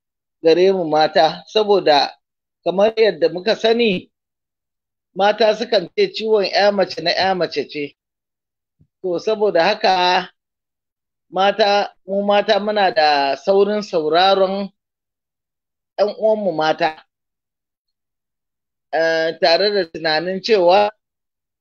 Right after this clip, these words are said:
suna jiye mana abin da mu ma muke ji. Suna gane, suna gane abin da ba mu gane ba game da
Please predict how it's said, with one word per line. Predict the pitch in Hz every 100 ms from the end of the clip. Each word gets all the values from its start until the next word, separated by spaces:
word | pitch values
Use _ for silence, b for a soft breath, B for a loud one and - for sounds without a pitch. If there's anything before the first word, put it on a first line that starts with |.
| -
suna | 214 214 160
jiye | 160 208 202
mana | 180 196 196 180 180 180 _ _ _ _ _ _ _ _ _
abin | 151 165 196
da | 180
mu | 165 180
ma | 185 180
muke | 185 185 175 143
ji. | 143 139 - _ _ _ _ _ _ _ _ _
Suna | 202 226 190
gane, | 160 190 208 208 202 185 185 - 180
suna | 214 220 208
gane | 170 196 202 196
abin | - 156 196 190
da | 156 - - _ _ _ _ _ _ -
ba | 170
mu | 170
gane | 160 196 208 185
ba | 160 180
game | 185 170 190
da | 180 165 127